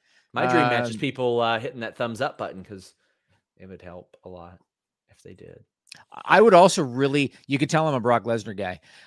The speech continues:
Speaker 2: I would also
Speaker 1: <laughs>
Speaker 2: love to see Brock Lesnar, Braun Breaker. I think that would be fascinating.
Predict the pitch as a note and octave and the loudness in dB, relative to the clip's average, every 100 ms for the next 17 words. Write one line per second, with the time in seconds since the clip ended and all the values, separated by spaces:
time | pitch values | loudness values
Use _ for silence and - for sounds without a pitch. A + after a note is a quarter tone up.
0 | - C3 C#3 D#3+ D#3 D#3 B2 C3 B2+ A#2+ | 0 2 6 4 4 -4 -2 -4 -4 -8
1 | C3 G2 A2+ G#2+ A#2 A#2 A2 G#2 G#2+ G#2 | -8 -2 -2 0 -2 -2 -4 -6 -6 -6
2 | G#2+ F#2 - - _ A2+ B2+ A#2 G#2+ G#2 | -10 -10 -18 -20 _ -10 -8 -8 -8 -12
3 | A2 F#2 A2+ F#2+ F2+ | -14 -14 -16 -20 -20